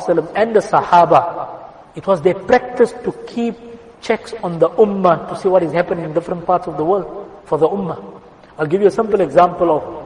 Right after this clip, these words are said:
Sayyidina Umar ibn al-Khattab, and we'll end off.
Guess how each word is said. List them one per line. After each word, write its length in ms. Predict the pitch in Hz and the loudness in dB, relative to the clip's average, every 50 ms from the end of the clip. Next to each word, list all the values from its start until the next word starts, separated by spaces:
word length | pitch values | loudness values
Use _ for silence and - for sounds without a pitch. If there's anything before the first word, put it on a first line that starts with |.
| - - - _ - - _ _ - | -16 -20 -20 _ -20 -20 _ _ -4
Sayyidina 360 | - 175 175 180 175 170 175 | -2 0 2 4 6 6 6
Umar 160 | 190 196 202 | 6 6 6
ibn 120 | 190 165 165 | 4 4 2
al-Khattab, 500 | 151 - - - - - 143 151 143 160 | 0 -2 -4 -6 2 4 4 4 4 2
and 100 | 151 147 | -2 -2
we'll 200 | 143 139 143 151 | -2 -4 -2 -2
end 160 | 180 185 175 | 0 4 4
off. 140 | 156 151 | 4 4